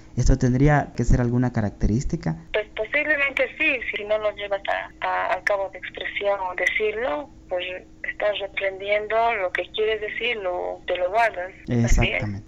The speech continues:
Speaker 1: Pero suponiendo que a una persona rara vez le suceden estas cosas, que, que no puede expresar, que no puede verbalizar y dar a conocer su idea a un grupo de personas. Normalmente lo suele hacer sin dificultad, pero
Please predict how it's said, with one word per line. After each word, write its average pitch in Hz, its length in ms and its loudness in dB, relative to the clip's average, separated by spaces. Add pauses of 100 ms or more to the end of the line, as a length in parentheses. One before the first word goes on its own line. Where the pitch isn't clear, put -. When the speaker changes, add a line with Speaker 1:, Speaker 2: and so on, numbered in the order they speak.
Speaker 1:
Pero 151 580 6
suponiendo 185 760 6
que 139 340 2
a 139 140 4
una 160 180 4
persona 156 480 4
rara 165 420 4
vez 165 520 2
le 104 320 2
suceden 131 480 4
estas 117 220 4
cosas, 107 320 -2
que, - 140 -10
que 117 120 6
no 147 220 8
puede 151 220 6
expresar, 123 640 2
que 120 100 4
no 135 160 2
puede 139 220 4
verbalizar 113 880 2
y 107 180 6
dar 117 180 6
a 131 80 2
conocer 110 400 2
su 107 140 4
idea 101 360 2
a 104 140 -2
un 101 100 2
grupo 110 320 2
de 95 100 0
personas. 98 580 0 (220)
Normalmente 135 580 6
lo 110 180 2
suele 127 300 4
hacer 117 260 4
sin 127 200 4
dificultad, 117 680 0
pero 117 240 4